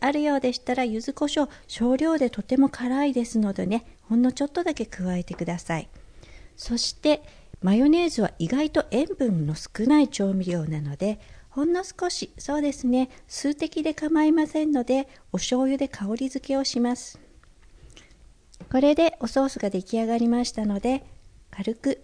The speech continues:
混ぜていきましょう。ここに先ほど切ったちくわと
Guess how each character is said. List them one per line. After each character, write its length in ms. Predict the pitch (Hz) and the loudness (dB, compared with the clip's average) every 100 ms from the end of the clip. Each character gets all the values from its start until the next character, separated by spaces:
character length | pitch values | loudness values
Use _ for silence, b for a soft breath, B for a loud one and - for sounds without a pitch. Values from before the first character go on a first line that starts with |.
| - | -10
混 140 | 180 254 | -6 -2
ぜ 140 | 262 | -4
て 140 | 254 165 | -4 -6
い 80 | |
き 180 | - 156 | -6 -8
ま 120 | 139 | -8
し 160 | 135 151 | -6 -8
ょ 40 | |
う。 60 | - - - - - - - - - - - - - - - - - - - - - - - - - - - - - - - - - b b - | -8 -14 -20 -20 -20 -20 -20 -20 -20 -20 -20 -20 -20 -20 -20 -20 -18 -12 -10 -10 -14 -16 -20 -20 -20 -20 -20 -20 -20 -20 -20 -20 -20 b b -14
こ 60 | 262 | -10
こ 180 | - 302 | -6 -2
に 240 | 330 359 - | -2 -4 -10
先 380 | - 247 - | -10 -6 -2
ほ 140 | 277 269 | 2 2
ど 120 | 269 | 2
切 200 | 269 269 | -2 -10
っ 60 | - - - | -12 -12 -2
た 300 | 226 247 - b b b b - - - | 0 0 -2 b b b b -20 -20 -8
ち 160 | - | -8
く 240 | - - 208 | -4 0 4
わ 160 | 185 | 4
と 280 | - - | 2 0